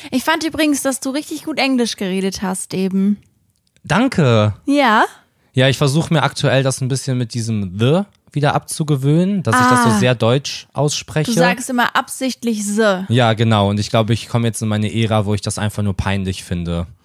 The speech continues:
Speaker 1: Ja, ich fand das schon immer peinlich.
Speaker 2: <laughs>
Speaker 1: Aber jetzt findest du's auch peinlich,
Speaker 2: Ja,
Speaker 1: okay.
Speaker 2: deswegen will ich's mir wieder antrainieren, normal Englisch zu reden, ein bisschen mehr.
Speaker 1: Mhm.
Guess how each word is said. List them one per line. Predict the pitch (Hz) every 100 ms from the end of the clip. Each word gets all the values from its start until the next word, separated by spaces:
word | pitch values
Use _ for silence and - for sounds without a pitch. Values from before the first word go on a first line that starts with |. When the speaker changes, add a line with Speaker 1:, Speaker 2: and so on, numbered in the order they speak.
| _
Speaker 1:
Ja, | 285 359 339 220
ich | 220
fand | 277
das | 320 320
schon | 330
immer | 381 302
peinlich. | 202 214 202 202 196
Speaker 2:
<laughs> | 117 - 196 226 190 214 277 359 - 220 165 - -
Speaker 1:
Aber | 277 285
jetzt | 294 -
findest | 302 294 -
du's | 359 -
auch | 294 339
peinlich, | - 214 202 113
Speaker 2:
Ja, | 98
Speaker 1:
okay. | 92
Speaker 2:
deswegen | 87 107 110 107 104
will | 107
ich's | 104
mir | 107
wieder | 95 95
antrainieren, | 73 101 - 101 98 92
normal | 92 92 101
Englisch | 90 98 92 -
zu | - 90
reden, | 92 92
ein | 90
bisschen | 90 - 95 90
mehr. | 95 98 113 180 -
Speaker 1:
Mhm. | 240 269